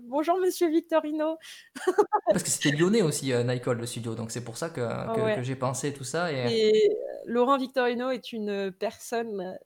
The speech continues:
Speaker 1: exceptionnelle. Je n'ai pas été assez assidue et, euh, je n'ai rien foutu, euh, durant ses cours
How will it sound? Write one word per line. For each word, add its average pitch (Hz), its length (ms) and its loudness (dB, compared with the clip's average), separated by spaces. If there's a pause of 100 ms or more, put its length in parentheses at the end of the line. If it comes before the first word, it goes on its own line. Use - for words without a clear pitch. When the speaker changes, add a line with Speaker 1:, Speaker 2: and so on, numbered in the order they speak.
(200)
Speaker 1:
exceptionnelle. 208 680 -6
Je 196 100 -10
n'ai 202 160 -4
pas 240 180 2
été 233 300 0
assez 202 300 0
assidue 208 540 -6 (240)
et, 190 200 -2
euh, 180 300 -6
je 180 120 -10
n'ai 190 100 -4
rien 208 160 -4
foutu, 233 480 -8
euh, 185 200 0
durant 196 240 -6
ses 202 200 -6
cours 240 360 -6